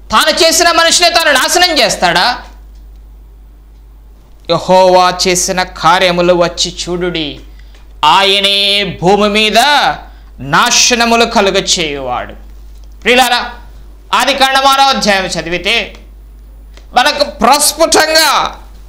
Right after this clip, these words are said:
దేవుడు తను చేసిన మానవుని చూసినప్పుడు ఆయన సంతాపపడ్డాడట. ఆయనకి బాధ కలిగింది. కొన్నిసార్లు తల్లిదండ్రులుగా ఉంటున్న వారు బిడ్డలను చూసినప్పుడు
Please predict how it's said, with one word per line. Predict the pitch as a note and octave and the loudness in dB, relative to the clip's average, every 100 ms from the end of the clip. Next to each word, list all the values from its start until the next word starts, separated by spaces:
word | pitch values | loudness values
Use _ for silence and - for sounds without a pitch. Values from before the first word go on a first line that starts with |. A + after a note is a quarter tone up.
| - - - - | -20 -20 -20 -4
దేవుడు | F3 D#4 E4 D4+ D4 E4+ F4+ | 0 2 4 4 4 2 2
తను | C#4+ | 0
చేసిన | D4 C#4 D#4+ E4+ E4 | 2 0 0 0 0
మానవుని | C4+ G#3 B3+ F4 F4 E4 C4+ C#4+ | 0 2 2 2 2 0 0 0
చూసినప్పుడు | D4+ C4+ C#4+ C#4+ B3 | 2 2 0 0 0
ఆయన | D4 D4 C#4+ | 2 2 0
సంతాపపడ్డాడట. | C#4+ A3 G#3+ A3+ E4 E4+ D4+ A3+ F3 D#3+ C#3 C#3+ B2 - - - - - - - - - - - | 0 0 2 2 2 0 0 0 0 0 -2 -6 -10 -12 -20 -20 -20 -20 -20 -20 -20 -20 -10 -2
ఆయనకి | C#4+ D#4+ D4+ | 0 0 -2
బాధ | A3+ F#3 G#3+ D4+ | 0 2 2 2
కలిగింది. | E4+ E4+ D4 G#3 E3+ C#3 | 0 0 0 0 -2 -6
కొన్నిసార్లు | A2+ - A3+ C4 A3+ F#3 D#3+ - - - - - - - | -10 -4 -2 0 0 0 -2 -10 -16 -20 -20 -20 -16 -4
తల్లిదండ్రులుగా | B3 D#4 D#4+ D4+ C#4+ A#3 F3 - - | 0 2 0 0 0 0 0 -2 -6
ఉంటున్న | F#3 F3 E3+ | -8 -4 0
వారు | D#3 C#3 C3 - - - - | 4 2 2 -8 -20 -20 -12
బిడ్డలను | C#3 B3+ D#4 E4 | -2 0 2 0
చూసినప్పుడు | D#4+ G#3+ F3+ - E3 - C#3+ | 0 0 -2 -4 -10 -14 -18